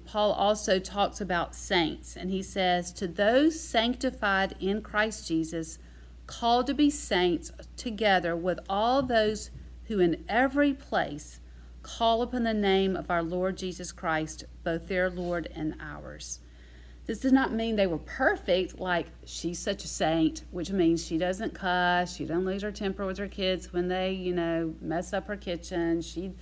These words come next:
she doesn't pitch a fit with a coworker, just, you know, shredded the wrong document, or no, it means you are called. You're part of this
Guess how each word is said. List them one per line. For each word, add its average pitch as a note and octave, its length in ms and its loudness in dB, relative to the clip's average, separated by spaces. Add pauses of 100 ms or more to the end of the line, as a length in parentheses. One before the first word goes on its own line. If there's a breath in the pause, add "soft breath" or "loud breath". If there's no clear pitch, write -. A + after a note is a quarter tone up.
(260 loud breath)
she A#3 160 0
doesn't B3 220 6
pitch B3 180 2
a C4+ 80 2
fit A3 340 4
with G3+ 160 -2
a A3+ 60 -2
coworker, G#3+ 720 4
just, G#3 300 -4 (120)
you G3 160 0
know, F#3+ 80 0
shredded F#3+ 500 0
the A3 100 0
wrong A#3 240 2
document, G3 880 4
or - 120 -4 (800 loud breath)
no, A#3+ 400 4 (240)
it G#3 180 2
means C#4 580 6
you A3 320 -4
are G#3 100 0
called. F#3+ 600 0
You're G3 120 -4
part A#3 260 -4
of A3 80 -4
this A3+ 180 -4